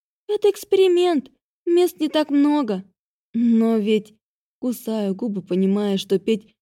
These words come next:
точно не хочу. "Мне кажется, самооборону быстрее всего должны были расхватать. Там ведь Ярцев тренер". "А ты откуда знаешь? Это закрытая информация.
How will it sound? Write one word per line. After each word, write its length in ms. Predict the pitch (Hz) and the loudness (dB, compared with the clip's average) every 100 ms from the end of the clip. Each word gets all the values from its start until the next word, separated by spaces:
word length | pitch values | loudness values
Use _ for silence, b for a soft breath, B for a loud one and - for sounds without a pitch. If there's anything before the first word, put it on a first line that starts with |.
| _ | _
точно 340 | - 202 196 202 | 0 0 2 -2
не 100 | 202 | -2
хочу. 480 | 254 262 - 208 185 _ _ _ _ _ | -4 -6 -6 -8 -10 _ _ _ _ _
"Мне 360 | 214 226 240 226 | -4 0 2 2
кажется, 460 | 214 220 226 202 | 0 -2 -2 -4
самооборону 680 | 220 226 226 196 208 202 233 | -4 -2 0 0 0 0 -2
быстрее 440 | 208 196 202 208 226 | -2 -2 0 0 0
всего 320 | 196 202 220 | 0 -2 0
должны 340 | 254 311 269 | -2 -4 -4
были 200 | 226 202 | -2 0
расхватать. 720 | 196 196 - 226 240 214 170 _ _ _ - | 2 0 -4 -6 -2 -2 -4 _ _ _ -8
Там 200 | 302 302 | -2 0
ведь 180 | 302 311 | 0 2
Ярцев 400 | 339 277 - 208 | 2 2 -4 -6
тренер". 480 | 311 320 190 139 - _ _ _ _ - | 0 0 0 -4 -12 _ _ _ _ -8
"А 120 | 277 | -6
ты 180 | - 294 | 0 0
откуда 420 | 262 - 220 214 | 0 -2 0 0
знаешь? 520 | 202 214 202 196 - _ _ _ | 2 2 2 -2 -6 _ _ _
Это 200 | 233 226 | -4 0
закрытая 500 | 208 302 294 269 269 294 | 0 0 0 -2 0 -2
информация. 800 | 311 349 330 320 220 - 190 | 0 0 0 0 -2 -4 -6